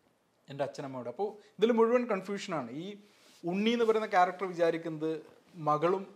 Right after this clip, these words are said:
ഭാര്യയും സുഖമായിട്ട് ജീവിക്കുന്നു, ഈ ഭാര്യ വിചാരിക്കുന്നത്, അല്ല, മകള് വിചാരിക്കുന്നത് അച്ഛനും അമ്മയും എന്നെ പറ്റിച്ച് പോയി. സത്യാവസ്ഥ ഈ പിന്നെ ഭ-, ഭാര്യയ്ക്ക് മാത്രമേ അറിയുള്ളൂ. അവൾ മാത്രം ശ്രീലങ്കയിൽ ഒരു, ഒരു trailering, ആ, യൂണിറ്റിൽ, ആ, സൂപ്പർവൈസറായിട്ട് ജീവിക്കുകയാണ്.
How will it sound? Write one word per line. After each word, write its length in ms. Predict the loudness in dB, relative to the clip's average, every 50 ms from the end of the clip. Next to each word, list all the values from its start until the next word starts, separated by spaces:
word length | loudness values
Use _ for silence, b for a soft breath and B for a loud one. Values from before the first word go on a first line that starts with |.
| -20 -12
ഭാര്യയും 420 | -6 -4 -2 -2 0 -2 -4 -6
സുഖമായിട്ട് 400 | -8 -6 -4 -2 -2 -2 -4 -8
ജീവിക്കുന്നു, 440 | -14 -16 -16 -18 -18 -20 -20 -20 _ _ _ _ _ b b b b b b b b -14
ഈ 100 | -10 -10 -8 -6
ഭാര്യ 480 | -2 0 0 2 4 4 2 2 2 0
വിചാരിക്കുന്നത്, 680 | -2 2 2 2 2 2 0 -4 -8 -8 -6 -6 -8 -8 -10 -14 _ _ _ _ _ _ _ _ _ _ -6
അല്ല, 80 | -4 -2
മകള് 320 | 0 2 2 2 2 2
വിചാരിക്കുന്നത് 500 | 2 0 0 0 0 -2 -4 -6 -4 -4
അച്ഛനും 340 | -6 -6 -8 -8 -8 -6 -6
അമ്മയും 200 | -6 -6 -8 -8
എന്നെ 100 | -8 -10
പറ്റിച്ച് 320 | -12 -12 -12 -14 -14 -16
പോയി. 220 | -16 -16 -18 -18 -20 _ _ b b b b -6
സത്യാവസ്ഥ 560 | -6 -6 0 4 6 6 8 6 4 2 0
ഈ 140 | -4 -4 -4 -8 -10 -12 -16 _ _ _ _ _ _ -12
പിന്നെ 200 | -8 -6 -6 -6
ഭ-, 280 | -6 -6 -4 -4 -2 -2 0
ഭാര്യയ്ക്ക് 360 | 2 2 2 2 2 0 -2 -4
മാത്രമേ 340 | -4 -4 -4 -2 -4 -4
അറിയുള്ളൂ. 260 | -4 -4 -8 -12 -14 -8
അവൾ 160 | -4 -4 -2 -2
മാത്രം 340 | -2 -2 -2 -4 -4 -8 -10
ശ്രീലങ്കയിൽ 580 | -10 -10 -6 -4 -4 -4 -4 -4 -4 -2 -2 -2
ഒരു, 160 | -2 -4 -6 -10 b b b b b b b -10
ഒരു 140 | -8 -8 -6
trailering, 540 | -4 -4 -2 0 2 2 2 0 -2 -6 -6
ആ, 80 | -6 -6
യൂണിറ്റിൽ, 500 | -6 -6 -6 -8 -8 -10 -12 -10 -8 -6
ആ, 260 | -6 -6 -6 -8 -12
സൂപ്പർവൈസറായിട്ട് 680 | -12 -12 -14 -10 -8 -6 -6 -6 -6 -8 -8 -8 -8 -10
ജീവിക്കുകയാണ്. 460 | -12 -12 -12 -12 -12 -14 -16 -16